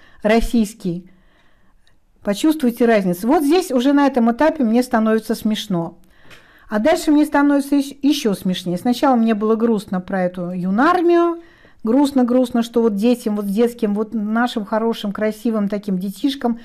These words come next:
потому что агрессивную эту красную форму, красные береты, все это очень агрессивно. И вот здесь мне стало смешно. Что общего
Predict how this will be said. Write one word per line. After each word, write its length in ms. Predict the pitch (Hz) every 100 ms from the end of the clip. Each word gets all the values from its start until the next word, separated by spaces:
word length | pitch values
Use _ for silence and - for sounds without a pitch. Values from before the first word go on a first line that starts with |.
| - -
потому 160 | 220
что 120 | 208
агрессивную 640 | 220 214 247 - 254 240 202
эту 120 | 202
красную 420 | 202 226 214 185
форму, 540 | 185 - 269 240 214 208 -
красные 420 | - 220 214 202 196
береты, 540 | 190 226 262 269 220 - - -
все 180 | - 254
это 160 | 247
очень 500 | 240 254 226 214 190
агрессивно. 800 | 190 190 190 - 285 277 285 285 - - - - -
И 80 | 226
вот 160 | 277
здесь 240 | 262 349 339
мне 160 | 269
стало 400 | 262 277 277 285
смешно. 600 | 285 233 233 - 180 175 - - - - - -
Что 320 | - - 311 359
общего 520 | 359 285 262 262